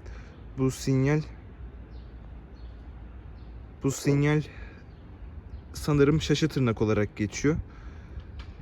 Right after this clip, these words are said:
Bakalım. Önce bakın şunun nasıl yandığını size göstereyim. Bu normal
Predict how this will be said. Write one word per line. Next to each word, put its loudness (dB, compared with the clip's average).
Bakalım. 4
Önce 6
bakın 4
şunun 4
nasıl 4
yandığını 6
size -2
göstereyim. 0
Bu 2
normal 0